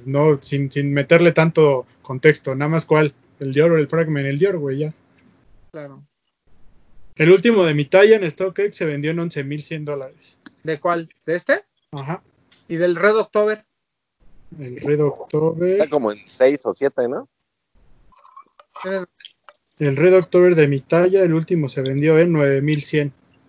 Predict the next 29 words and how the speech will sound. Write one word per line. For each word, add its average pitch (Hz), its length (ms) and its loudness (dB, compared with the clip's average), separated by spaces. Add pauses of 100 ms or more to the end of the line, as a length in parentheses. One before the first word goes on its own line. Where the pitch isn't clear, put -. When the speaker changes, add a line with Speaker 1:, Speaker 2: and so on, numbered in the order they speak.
(760)
Speaker 1:
Dos 151 200 0
mil 170 120 2
Speaker 2:
Pues, 180 100 0
Speaker 1:
dólares 185 340 6
de 143 80 0
diferencia. 143 580 -6 (500)
Speaker 2:
no 214 80 -2
es 285 100 -2
mucho. 214 400 -8 (920)
Speaker 3:
No. 92 280 -10 (460)
Speaker 2:
Yo, 185 180 4
estás 226 260 2
hablando 233 320 2
de 220 60 4
un 214 100 0
par 226 160 0
de 226 80 2
tres 165 220 -6
mil 196 160 -4
quinientos 202 380 -6
pesos 226 360 -4
contra 165 260 -6
un 165 100 -8
par 196 200 2
de 220 80 2
cuarenta 139 320 -6
mil 139 140 -18
pesos. - 420 -12 (480)
Speaker 3:
Sí. 101 80 -2